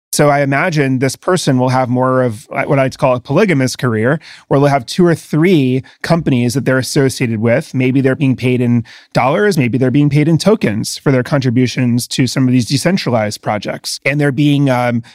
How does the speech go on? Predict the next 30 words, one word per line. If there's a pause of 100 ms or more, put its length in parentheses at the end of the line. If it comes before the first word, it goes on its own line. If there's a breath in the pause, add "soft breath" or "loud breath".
measured
based
on
a
more
objective
set
of
criteria,
the
whole
rise
of
O
K
Rs
and
measuring
someone's
contribution
with
more
objective
criteria
as
opposed
to
face
time
and